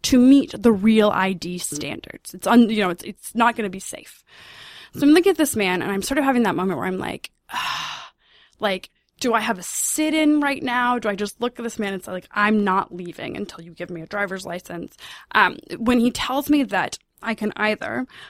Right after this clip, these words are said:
um, have my husband verify, uh, uh, my residency by signing a form, which,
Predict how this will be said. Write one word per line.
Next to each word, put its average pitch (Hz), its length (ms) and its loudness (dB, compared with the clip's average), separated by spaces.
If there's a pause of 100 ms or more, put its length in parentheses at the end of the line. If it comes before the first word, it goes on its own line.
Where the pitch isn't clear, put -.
(120)
um, 214 200 2
have 226 280 0
my 220 160 2
husband 277 680 4
verify, 202 1040 -2 (300)
uh, 220 420 -2 (380)
uh, 185 520 0
my 214 220 0
residency - 680 -4
by 190 160 -6
signing 220 500 -2
a 196 60 -6
form, - 500 -8
which, 233 420 -4